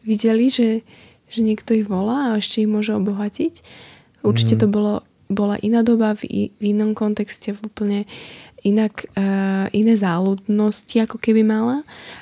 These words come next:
Speaker 1: Ale napríklad, keď Ježiš volal, zavolal toho mýtnika, myslím, že Lévyho, že?
Speaker 2: Mhm.
Speaker 1: Tak vlastne on, on bol obklopený v tom momente peniazmi.
Speaker 2: No.
Speaker 1: A proste išiel.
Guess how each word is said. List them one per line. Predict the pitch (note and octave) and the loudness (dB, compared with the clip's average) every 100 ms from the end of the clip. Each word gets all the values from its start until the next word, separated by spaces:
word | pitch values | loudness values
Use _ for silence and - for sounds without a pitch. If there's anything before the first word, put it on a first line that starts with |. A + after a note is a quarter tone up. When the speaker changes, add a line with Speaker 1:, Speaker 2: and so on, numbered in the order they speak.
| - | -4
Speaker 1:
Ale | A3 G#3 | 0 2
napríklad, | A3 A#3 A3+ A3+ | 2 2 0 0
keď | - G#3+ - - - - - _ | -2 -4 -4 -18 -20 -20 -20 _
Ježiš | A3 A3 A3+ A3+ G#3+ - | 4 4 6 4 2 -2
volal, | - G3+ G#3+ G#3+ G#3+ G#3+ G#3+ G#3+ _ | -4 0 2 2 0 0 -2 -6 _
zavolal | - A3 G#3+ G#3+ G#3 | -2 0 2 2 0
toho | G#3 G#3 | 0 0
mýtnika, | G3+ F#3 F#3 - A3 C4+ D#4 | 2 0 -2 -4 -4 -4 -6
myslím, | C4 G#3 G#3+ | -6 -6 -2
že | G#3+ | -2
Lévyho, | G3+ G3+ G#3 A#3 D4 _ | -2 -2 -2 -4 -6 _
že? | - A#3+ C4+ _ - | -10 -8 -8 _ -4
Speaker 2:
Mhm. | B2 B2+ G3 - _ | 2 2 2 -2 _
Speaker 1:
Tak | - G#3 - - _ _ | -6 -6 -8 -20 _ _
vlastne | A3+ A3 - | -4 -2 2
on, | A#3 A3+ - _ _ | 2 2 -2 _ _
on | - | -2
bol | A3 A3+ | 2 2
obklopený | A3+ - A#3+ A#3+ A#3 | 2 0 -2 2 2
v | A#3 | 2
tom | A#3 | 2
momente | A3+ A3+ A3 A#3 | 4 4 2 0
peniazmi. | - C4+ D4 C4 G#3+ G#3 G3+ - _ _ _ _ - | 0 2 4 4 2 0 -2 -8 _ _ _ _ -4
Speaker 2:
No. | G2+ F#2 B2+ - | -2 0 -2 -6
Speaker 1:
A | - | -10
proste | A3 A#3+ A#3 - C4+ | 0 2 2 0 2
išiel. | C4+ - - - | 2 0 -2 -4